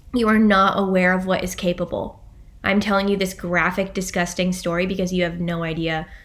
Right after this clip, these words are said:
what you can go through, and then, oh my gosh, you can keep going. You know, I went for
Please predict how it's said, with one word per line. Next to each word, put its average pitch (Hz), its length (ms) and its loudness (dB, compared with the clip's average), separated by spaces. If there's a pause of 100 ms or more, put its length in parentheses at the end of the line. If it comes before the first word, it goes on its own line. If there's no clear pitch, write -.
(160)
what 185 580 2
you 190 180 -2
can 190 200 0
go 175 220 2
through, 262 260 0
and 196 140 2
then, 180 400 0
oh 226 120 2
my 220 120 4
gosh, 214 240 0
you 190 60 -4
can 196 140 -2
keep 180 220 -4
going. 202 460 -4
You 196 120 -2
know, 185 200 0
I 196 120 -2
went 196 240 -2
for 175 640 0